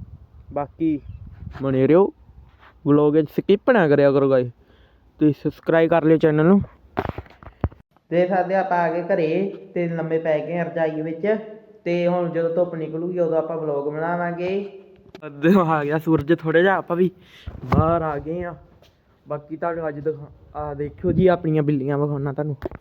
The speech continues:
ਇੱਕ ਤਾਂ ਜੀ ਉਹ ਆ, ਸੱਤ ਬਿੱਲੀਆਂ ਨੇ ਸਾਡੇ ਕੋਲ। ਓਏ, ਨਿਆਊ।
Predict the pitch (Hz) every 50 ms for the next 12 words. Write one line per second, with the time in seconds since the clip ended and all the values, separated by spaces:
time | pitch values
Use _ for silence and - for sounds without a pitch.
0 | _ - - - - - - - _ - - - 147 151 151 - - - - 190
1 | 175 170 170 175 175 165 160 170 180 180 170 - 165 156 - - 160 156 151 151
2 | 151 160 160 151 143 131 127 127 120 123 123 123 120 _ _ - - _ - _
3 | _ _ - - _ _ _ _ _ _ _ _ _ _ - - - _ - -
4 | - _ _ _ _ _ _ - 196 180 220 220 165 - - - - 185 196 208
5 | 226